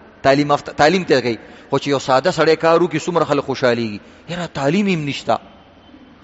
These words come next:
خو الله وله لوی مهارت او تجربه ورکړې ده. نو د دې سړي نه خلک ډېر متاثره کېږي. نو الله د عربو نه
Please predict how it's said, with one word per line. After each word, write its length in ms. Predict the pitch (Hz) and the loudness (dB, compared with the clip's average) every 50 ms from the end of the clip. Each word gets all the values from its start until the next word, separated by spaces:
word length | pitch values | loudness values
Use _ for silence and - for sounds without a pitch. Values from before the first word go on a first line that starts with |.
| - - - - - | -20 -20 -20 -8 0
خو 100 | 127 120 | 2 2
الله 260 | 120 123 135 151 147 | 2 4 4 4 4
وله 220 | 143 143 135 135 | 4 4 4 2
لوی 180 | 135 143 156 160 | 2 2 0 0
مهارت 500 | 147 139 127 120 123 120 131 139 135 - | 0 -2 0 2 2 4 4 2 2 0
او 80 | 123 120 | -2 0
تجربه 440 | - 131 120 123 127 127 123 131 127 123 | 0 0 0 0 0 2 2 4 4 6
ورکړې 420 | 123 120 113 - 117 113 110 110 | 4 2 2 0 0 0 0 2
ده. 240 | 110 104 98 95 - - - - - - | 2 0 0 0 -4 -8 -16 -20 -10 -8
نو 100 | 135 135 | -2 0
د 140 | 143 143 | 0 2
دې 160 | 139 202 214 196 - | 2 2 0 4 4
سړي 160 | 185 190 196 | 4 4 4
نه 60 | 185 175 | 2 4
خلک 260 | - 185 175 147 135 | 4 4 2 2 2
ډېر 140 | 196 233 233 | 0 0 2
متاثره 520 | 220 202 202 185 160 147 - 156 143 139 | 2 2 4 6 4 6 4 4 4 2
کېږي. 300 | 131 135 139 135 135 135 | 2 2 0 0 0 0
نو 80 | 131 139 - | -2 0 0
الله 340 | 135 131 139 151 180 208 214 | 0 0 2 2 2 2 4
د 120 | 170 170 - - | 4 2 2 4
عربو 360 | - 135 139 185 214 208 190 160 | 2 4 6 6 6 4 4 4
نه 160 | 143 123 | 2 0